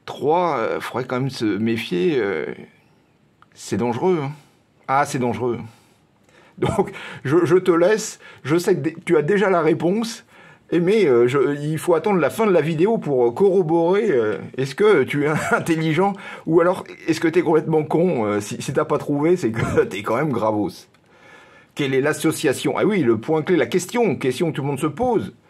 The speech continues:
Quelle est l'association entre l'utilisation quotidienne, à long terme, je crois que c'est vingt ans de suivi,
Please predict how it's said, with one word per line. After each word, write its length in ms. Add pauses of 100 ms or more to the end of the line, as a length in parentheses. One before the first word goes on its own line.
(500)
Quelle 180
est 80
l'association 840
entre 240
l'utilisation 760
quotidienne, 840
à 100
long 200
terme, 420
je 60
crois 120
que 60
c'est 100
vingt 480
ans 80
de 80
suivi, 340